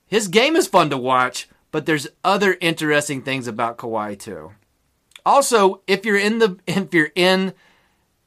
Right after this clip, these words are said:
if you're into Googling things, Google Kawhi Leonard laugh, okay? The other guy that's still in the playoffs that I want to talk about is,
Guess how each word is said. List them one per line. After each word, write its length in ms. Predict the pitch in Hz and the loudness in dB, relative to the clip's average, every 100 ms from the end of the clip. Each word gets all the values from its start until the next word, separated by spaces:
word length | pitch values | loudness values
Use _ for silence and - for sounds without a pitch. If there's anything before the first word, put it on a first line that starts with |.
| _ _ - | _ _ -8
if 220 | 151 165 | -6 0
you're 120 | 170 | 0
into 300 | 165 185 180 | 2 2 2
Googling 640 | 143 123 170 170 175 170 | 0 4 4 4 2 0
things, 480 | 156 165 165 165 160 - _ - | 0 0 0 -2 -6 -16 _ -6
Google 340 | 131 175 170 | 2 2 2
Kawhi 540 | 151 156 135 139 139 131 | -2 -4 0 2 2 -2
Leonard 300 | 131 123 110 | -4 -4 -4
laugh, 640 | 117 107 95 92 - - _ - | -6 -6 -8 -14 -20 -20 _ -14
okay? 600 | 113 107 156 190 220 208 _ _ _ _ _ _ _ _ _ _ _ - | -12 -4 0 0 0 -6 _ _ _ _ _ _ _ _ _ _ _ 0
The 120 | 175 | 2
other 160 | 254 | 4
guy 180 | 240 240 | 4 4
that's 140 | 220 - | 4 2
still 220 | 208 196 | 2 2
in 80 | 185 | 2
the 80 | |
playoffs 580 | 175 185 185 180 170 170 | -2 0 2 2 2 0
that 100 | 170 | 0
I 80 | 156 | 0
want 300 | 156 160 156 | 0 0 -2
to 300 | - 151 135 | -2 -4 -4
talk 320 | - 165 151 151 | -6 -2 -2 -2
about 420 | 135 139 135 135 | -2 -2 -2 -4
is, 280 | 135 117 - | -6 -6 -10